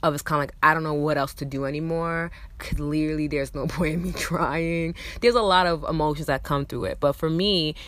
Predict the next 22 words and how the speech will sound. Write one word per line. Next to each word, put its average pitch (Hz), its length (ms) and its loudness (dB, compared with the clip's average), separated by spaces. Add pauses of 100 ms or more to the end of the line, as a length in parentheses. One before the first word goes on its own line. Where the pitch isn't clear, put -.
(160)
it 180 100 6
was 170 100 6
a 165 60 2
sense 165 280 -2
of, 151 120 -2
like, 147 320 2
I'm 165 280 8
going 165 240 0
to 160 120 -10
stop - 580 4
controlling 185 580 0
my 202 120 2
life 147 480 -2 (280)
or 156 100 4
trying 165 580 4
to 143 300 -6
<laughs> - 80 -8
control 151 340 -2
my 143 160 -2
life 135 360 -4 (300)
and 170 140 4
allow 156 640 8